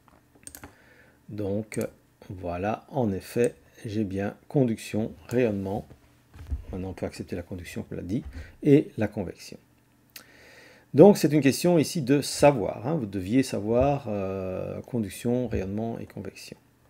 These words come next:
Ensuite, nous avons la question suivante, qui est la question douze du C un D deux mille quatorze, des savoir-faire en deuxième année. Donc, on voit ici qu'on va parler probablement de pression.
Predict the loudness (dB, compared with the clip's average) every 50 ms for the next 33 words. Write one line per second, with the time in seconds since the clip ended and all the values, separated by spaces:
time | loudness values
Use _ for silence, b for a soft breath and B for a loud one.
0 | _ _ _ _ B B B B B B B B B B B B B B B 0
1 | 0 2 4 4 2 2 0 -6 -14 -16 -16 -12 -4 0 2 4 4 4 6 8
2 | 6 6 8 6 4 4 2 0 -2 -2 0 2 2 2 2 0 -2 -4 -10 -8
3 | -6 -6 -6 -4 -2 0 0 2 0 -2 -4 -8 -20 -20 -20 -20 _ _ _ _
4 | _ _ _ _ b b b b b b b b b b b b b b b _
5 | -6 0 4 4 6 6 6 4 4 2 2 0 0 0 0 0 -2 -2 -4 -6
6 | -8 -8 -8 -8 -4 -4 -2 -2 0 0 2 2 2 0 -2 -4 -2 -2 0 0
7 | 0 0 0 -2 -2 -4 -4 -2 -2 -2 -2 0 0 -2 -2 -4 -6 -12 -10 -8
8 | -8 -8 -4 0 0 2 2 2 0 -2 -4 -4 -2 -2 -2 -2 -4 -6 -8 -6
9 | -2 0 0 2 2 0 0 -2 -4 -4 -2 0 0 0 -2 -4 -6 -8 -8 -10
10 | -8 -6 -4 -4 -4 -4 -6 -10 -14 -16 -14 -10 -8 -6 -6 -6 -6 -6 -4 -2
11 | -2 -4 -4 -4 -4 -4 -4 -4 -4 -6 -6 -6 -8 -8 -6 -6 -4 -4 -4 -6
12 | -6 -6 -8 -10 -10 -12 -12 -12 -12 -10 -10 -8 -6 -4 -4 -4 -6